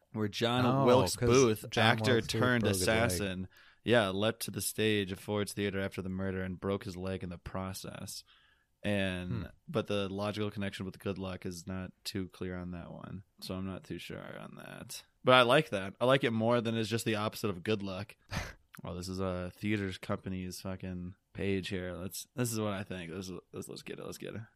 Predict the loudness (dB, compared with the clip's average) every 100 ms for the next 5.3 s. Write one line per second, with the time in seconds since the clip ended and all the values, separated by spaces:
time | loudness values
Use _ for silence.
0 | 12 12 12 10 6 2 _ 4 6 2
1 | 2 0 0 0 0 0 2 0 0 -2
2 | -4 -8 -12 -6 -4 -6 -6 -8 -8 -2
3 | 0 0 0 0 0 -2 -2 -2 -4 -6
4 | -4 -4 -2 0 -2 -2 -4 -4 -4 -6
5 | -6 -8